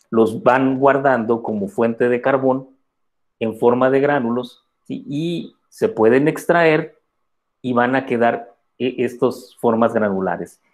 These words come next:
El almidón está compuesto por dos tipos de moléculas, unas moléculas lineales conocidas como amilosas y unas ramificadas conocidas como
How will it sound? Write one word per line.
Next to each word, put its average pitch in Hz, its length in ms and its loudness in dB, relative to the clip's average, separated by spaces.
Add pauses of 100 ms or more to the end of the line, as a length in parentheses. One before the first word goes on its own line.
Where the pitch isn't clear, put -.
(200)
El 139 160 4
almidón 160 420 4
está 160 260 0
compuesto 143 580 0
por 110 200 0
dos 123 200 0
tipos 120 440 -2
de 117 80 0
moléculas, 117 800 -2 (480)
unas 120 220 2
moléculas 135 500 4
lineales 135 560 0
conocidas 110 460 -2
como 123 240 -2
amilosas 139 640 0 (580)
y 156 340 -4
unas 143 260 0
ramificadas 131 1040 0 (640)
conocidas 110 560 2
como 107 600 0